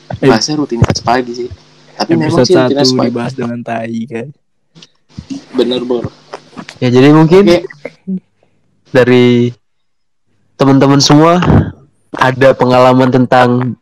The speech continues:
Speaker 3: teberak atau pengalaman nahan berak yang bisa kita dengar,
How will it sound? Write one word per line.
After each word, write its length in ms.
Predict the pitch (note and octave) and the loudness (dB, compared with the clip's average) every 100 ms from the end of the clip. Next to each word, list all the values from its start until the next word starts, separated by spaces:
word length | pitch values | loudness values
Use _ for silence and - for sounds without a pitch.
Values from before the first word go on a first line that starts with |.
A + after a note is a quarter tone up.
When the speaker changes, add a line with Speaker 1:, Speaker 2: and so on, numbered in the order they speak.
| - | -6
Speaker 3:
teberak 480 | A#2+ A2+ A2+ B2 C3 | -2 2 2 2 0
atau 640 | - B2 A#2+ A#2+ A#2+ - - - | -2 2 4 4 2 -6 -20 -4
pengalaman 520 | B2+ A#2+ B2 A#2+ B2 B2+ | 0 4 4 2 2 2
nahan 240 | B2 B2 | 0 2
berak 320 | B2 B2 B2 | 4 4 2
yang 240 | B2+ B2+ B2+ | 2 2 0
bisa 480 | - B2 A#2 A#2 | 2 2 4 2
kita 320 | - - A#2+ A#2+ | 0 -2 0 2
dengar, 400 | A2+ C3 D3 | 2 2 2